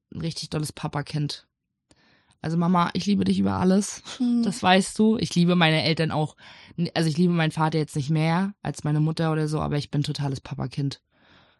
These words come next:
Speaker 1: Also, ja, und meine Großeltern liebe ich auch. Ich hab halt nur einen Opa und eine Oma sozusagen. Aber das kann man auch besprechen, wenn man mal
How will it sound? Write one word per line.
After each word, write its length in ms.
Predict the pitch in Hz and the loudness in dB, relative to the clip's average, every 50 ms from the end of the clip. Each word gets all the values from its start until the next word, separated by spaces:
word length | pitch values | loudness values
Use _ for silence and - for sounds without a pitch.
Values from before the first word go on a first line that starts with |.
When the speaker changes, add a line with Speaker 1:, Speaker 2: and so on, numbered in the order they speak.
| _ _ _ _ _ _ _ _ _ _ - | _ _ _ _ _ _ _ _ _ _ -4
Speaker 1:
Also, 560 | 139 147 147 143 147 143 139 135 135 131 123 _ _ _ _ _ _ _ _ _ _ - | -2 -2 0 0 0 0 2 0 -2 -4 -6 _ _ _ _ _ _ _ _ _ _ -4
ja, 160 | 139 147 160 | 0 2 4
und 80 | 170 175 | 4 6
meine 200 | 170 170 175 170 | 6 6 6 4
Großeltern 540 | 175 175 180 190 - - 139 170 170 170 | 4 4 2 2 2 0 -4 -2 0 2
liebe 140 | 165 165 165 | 2 2 0
ich 120 | 160 - - | -2 -2 0
auch. 280 | 147 175 185 190 - - | 2 2 2 0 -2 -6
Ich 160 | - - 156 | -8 -6 -6
hab 160 | 170 - - | -6 -4 0
halt 220 | 185 196 196 - | 0 -2 0 2
nur 340 | 208 196 196 196 196 - - - | 2 4 4 4 2 0 -2 -2
einen 220 | - 175 175 175 | 0 0 0 0
Opa 360 | - - 190 202 - - 196 190 | -2 -2 -4 -2 2 2 2 2
und 80 | 190 - | 2 0
eine 220 | - 175 180 175 | -2 -2 -2 -2
Oma 320 | - - 196 202 214 214 208 | 0 2 2 4 4 4 2
sozusagen. 720 | 202 196 - - - 190 202 208 202 208 220 226 226 - _ _ _ _ _ _ _ _ _ _ - | 0 -4 -8 -10 -8 -4 -2 0 2 2 2 0 -2 -4 _ _ _ _ _ _ _ _ _ _ -6
Aber 340 | 151 147 147 156 151 147 156 _ _ _ _ _ _ _ _ _ _ - | -4 -2 -2 0 -2 -2 -4 _ _ _ _ _ _ _ _ _ _ -10
das 420 | - 135 127 - - - - _ _ _ _ _ _ _ _ _ | -8 -8 -8 -8 -12 -16 -18 _ _ _ _ _ _ _ _ _
kann 160 | - - 147 147 | -8 -4 -2 -2
man 160 | 147 143 139 | -2 -2 -4
auch 140 | 143 139 - | -6 -10 -8
besprechen, 500 | - 139 - - - 143 135 139 147 143 | -8 -10 -10 -8 -10 -8 -6 -4 -2 -2
wenn 120 | 139 143 | -2 -2
man 120 | 143 139 143 | -2 -2 -2
mal 320 | 139 135 147 147 - - | -4 -4 -4 -6 -8 -10